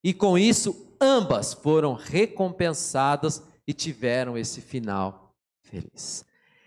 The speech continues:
É claro que nem todas as histórias da vida têm esse final feliz, mas a narrativa de Ruth nos lembra que para nós,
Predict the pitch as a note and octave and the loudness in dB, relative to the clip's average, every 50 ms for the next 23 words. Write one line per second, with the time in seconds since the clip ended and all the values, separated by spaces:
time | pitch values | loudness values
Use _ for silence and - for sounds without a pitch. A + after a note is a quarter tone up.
0 | _ _ _ _ - D#4+ E4 D4+ - - - F4+ E4+ D#4+ D#4+ D4+ A3+ F3+ F3 F3 | _ _ _ _ 0 2 2 2 2 0 0 2 4 6 6 6 6 4 2 0
1 | - F#3 F#3+ G3+ B3 D4 C#4 A3+ F#3+ - - - F#3+ F#3 F#3 D#3 C#3 C3+ A#2+ G#2 | 0 0 2 4 4 4 2 0 -2 -2 0 2 4 4 4 4 2 2 2 2
2 | A#2+ B2 A2+ G#2+ A#2+ A#2+ - - - - F#3 G#3 A#3+ A3+ F#3+ D#3 C#3 B2+ A#2 C3+ | 2 0 0 -2 -4 -4 -4 -4 0 2 4 6 6 6 6 4 4 2 2 2
3 | B2 B2 A2+ - C#3+ E3 F3 B3+ - - B3 F#3 F3 F#3 F3+ - A3+ - - A#3 | 2 2 2 2 2 4 4 2 0 0 0 0 2 0 0 -2 -4 -8 -8 -6
4 | A3 F#3+ F3 E3+ F3 F3 F3 - - A3+ A#3+ A3+ E3 E3+ G#3 A3+ E3+ B2 - - | -2 0 2 2 2 0 -2 -4 -2 -2 0 2 4 4 4 4 2 0 -4 -2
5 | B2 D3 E3 D#3+ G#3 G#3+ A#3+ A3+ A#3+ A#3 A#3 - B3+ C4+ B3+ G3 G3 E3 C3 F3 | -2 0 0 0 0 2 2 2 2 2 0 -2 -4 -4 -2 0 0 2 2 2
6 | G3 F#3+ G#3+ G#3 G3 F3 C#3+ B2+ D3+ F3+ G3+ G3 F3+ F3 - D#3 - _ - F3+ | 0 0 -2 -4 -4 -4 -4 -2 -2 -2 -2 -2 -4 -4 -6 -8 -10 _ -2 0
7 | G3 A3+ A3 F#3+ D#3 B2+ A#2 A#2+ C3+ E3+ F3+ C#3+ - - - - | 2 2 2 0 0 0 0 2 2 2 2 0 0 -4 -8 -12